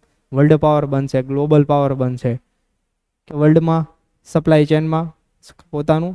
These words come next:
યોગદાન આપી શકશે. ક્યારે? જ્યારે તેનું લેબર ફોર્સ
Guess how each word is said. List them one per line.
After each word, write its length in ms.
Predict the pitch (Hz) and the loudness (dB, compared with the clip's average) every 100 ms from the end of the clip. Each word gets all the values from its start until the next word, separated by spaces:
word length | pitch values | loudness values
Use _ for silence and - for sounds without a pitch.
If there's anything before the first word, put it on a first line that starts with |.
| 170 | -4
યોગદાન 360 | 160 160 156 | -4 0 0
આપી 280 | 135 131 120 | 0 -4 -6
શકશે. 180 | 113 131 - | -6 -10 0
ક્યારે? 300 | 175 170 127 139 _ _ _ | 2 4 2 -8 _ _ _
જ્યારે 300 | 139 139 170 190 _ - | 0 4 2 0 _ -6
તેનું 300 | 143 165 185 | -4 -4 -4
લેબર 360 | 165 143 160 165 | 0 2 6 4
ફોર્સ 340 | - 156 139 | 4 -2 -2